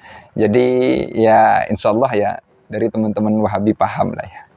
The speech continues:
dengan bahasa yang sudah saya gunakan. Dan juga untuk teman-teman sekalian,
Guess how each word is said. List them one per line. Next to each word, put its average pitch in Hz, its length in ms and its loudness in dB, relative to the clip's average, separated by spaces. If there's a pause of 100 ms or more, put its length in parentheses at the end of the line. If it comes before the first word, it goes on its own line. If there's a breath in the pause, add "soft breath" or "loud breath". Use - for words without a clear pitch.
(540 soft breath)
dengan 110 320 2
bahasa 98 440 0
yang 98 160 0
sudah 95 300 -4
saya 90 140 -4
gunakan. 92 500 -6 (1200 loud breath)
Dan 156 200 4
juga 110 480 2
untuk 135 240 4
teman-teman 123 480 2
sekalian, - 800 -8